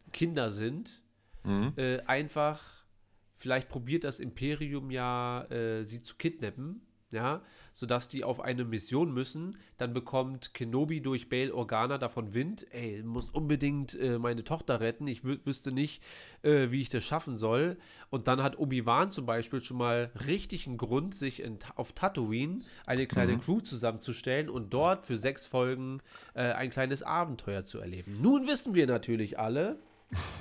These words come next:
Speaker 1: dass die Inquisitoren, äh, dem Inquisitor unterstehen, der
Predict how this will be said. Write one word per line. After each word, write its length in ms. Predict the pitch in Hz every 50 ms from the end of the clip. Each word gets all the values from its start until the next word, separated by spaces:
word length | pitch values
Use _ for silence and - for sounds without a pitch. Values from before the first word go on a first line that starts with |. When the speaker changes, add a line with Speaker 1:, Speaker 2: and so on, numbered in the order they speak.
| - - - - - - - - - - - - - - _ _ _
Speaker 1:
dass 180 | - 143 151 151
die 180 | - 160 160 143
Inquisitoren, 1080 | 160 147 - - 156 147 135 135 123 - 147 175 175 165 180 190 185 196 208 214 247 - _ _ _ _ _ _ _ _ _ -
äh, 840 | 143 139 143 143 143 143 143 143 143 143 143 143 143 143 147 151 151 - - -
dem 140 | 135 131 127
Inquisitor 640 | - 135 127 - - 175 196 190 160 - - 117 113
unterstehen, 760 | 110 101 - 110 - - - 120 123 135 151 175 226 247 - - - - - _ _ _ _
der 600 | - 117 - 139 160 185 202 196 202 220 226 254